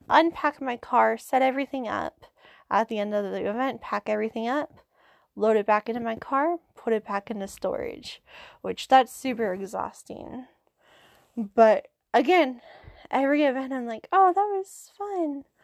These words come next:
And the ones that are worth it, the ones that I make money from are totally worth it, and I'm happy that I did it. The ones like this weekend where I lose money on it,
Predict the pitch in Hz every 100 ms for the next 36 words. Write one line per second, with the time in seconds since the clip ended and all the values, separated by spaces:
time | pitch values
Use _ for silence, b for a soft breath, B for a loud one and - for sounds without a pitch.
0 | b b b b 254 269 247 269 285 294
1 | 269 233 202 202 247 302 359 370 - _
2 | _ _ _ _ _ _ _ 165 226 262
3 | 240 247 262 - 262 233 226 226 202 226
4 | - 294 311 247 226 - 233 226 233 220
5 | 202 196 202 - - - 226 208 220 -
6 | 214 214 208 202 196 - - 208 - _
7 | B B B B B B - 262 254 285
8 | 294 294 226 214 - 285 277 330 330 320
9 | 247 196 202 240 262 - 294 294 311 320
10 | 349 370